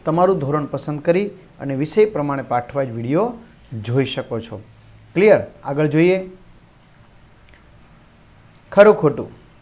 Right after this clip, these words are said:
કોરમ એટલે ગૃહની કાર્ય સાધક સંખ્યા. ખરું. જિલ્લા ન્યાયાધીશની નિમણૂક રાષ્ટ્રપ્રમુખ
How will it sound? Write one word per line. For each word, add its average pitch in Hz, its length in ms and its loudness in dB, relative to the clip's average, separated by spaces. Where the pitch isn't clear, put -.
કોરમ 240 340 4
એટલે 233 220 2
ગૃહની 196 420 0
કાર્ય 175 340 0
સાધક 156 360 0
સંખ્યા. 135 440 -8
ખરું. 127 220 -4
જિલ્લા 190 260 8
ન્યાયાધીશની 190 540 0
નિમણૂક 170 340 -2
રાષ્ટ્રપ્રમુખ 160 640 0